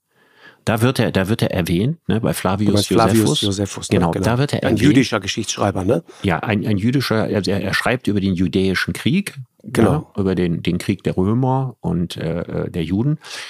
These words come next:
Speaker 1: Und, äh, da erwähnt er, äh, äh, Jesus, aber wir wissen, dass diese, diese Sache, ähm, zur Hälfte gefälscht ist. Also wir wissen, die Hälfte der, der Dinge, die da stehen, sind später eingefügt worden.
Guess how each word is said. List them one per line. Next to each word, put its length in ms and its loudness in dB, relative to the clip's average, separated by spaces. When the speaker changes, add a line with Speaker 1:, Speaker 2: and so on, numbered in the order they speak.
Speaker 1:
Und, 340 0
äh, 160 -2
da 180 0
erwähnt 480 0
er, 360 -4
äh, 460 -4
äh, 40 -8
Jesus, 520 -2
aber 300 0
wir 140 0
wissen, 240 -2
dass 180 -2
diese, 460 0
diese 300 -2
Sache, 360 -2
ähm, 580 0
zur 200 -2
Hälfte 280 0
gefälscht 460 -4
ist. 240 -10
Also 120 0
wir 100 2
wissen, 180 0
die 80 2
Hälfte 260 0
der, 320 2
der 260 0
Dinge, 300 0
die 100 -2
da 180 0
stehen, 320 -2
sind 200 -2
später 280 -2
eingefügt 520 -4
worden. 220 -8